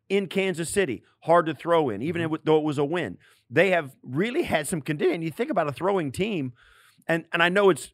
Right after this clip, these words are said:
Speaker 1: it's kindled the debate about what the new stadium should be, dome or
Speaker 2: Oh, my
Speaker 1: open air,
Speaker 2: gosh.
Speaker 1: that kind of thing. Look, if you're gonna be a throwing team, yeah, okay, the conditions make a difference.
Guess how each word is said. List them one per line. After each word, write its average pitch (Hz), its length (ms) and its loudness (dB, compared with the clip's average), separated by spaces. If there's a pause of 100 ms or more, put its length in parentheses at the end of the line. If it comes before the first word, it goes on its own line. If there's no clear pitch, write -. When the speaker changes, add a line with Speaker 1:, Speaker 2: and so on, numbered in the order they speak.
Speaker 1:
it's - 300 -6 (120)
kindled 170 580 2 (1120)
the 143 200 -4
debate 147 460 2
about 143 260 6
what 143 160 2
the 139 80 0
new 139 120 0
stadium 143 340 -2
should 117 180 -10
be, 135 240 -2
dome 135 540 2
or 127 60 0
Speaker 2:
Oh, 160 260 4
my 127 80 2
Speaker 1:
open 135 100 0
air, 131 200 4
Speaker 2:
gosh. 110 80 0
Speaker 1:
that 139 200 4
kind 139 200 -2
of 117 60 -8
thing. 135 200 -4 (380)
Look, 156 160 0 (520)
if 147 120 -2
you're 143 80 4
gonna 196 140 6
be 180 120 2
a 160 60 4
throwing 175 380 0
team, 185 260 -2
yeah, 185 240 4
okay, 165 260 2
the 139 120 -2
conditions 143 460 -4
make 143 200 -4
a 120 40 -6
difference. 156 420 -8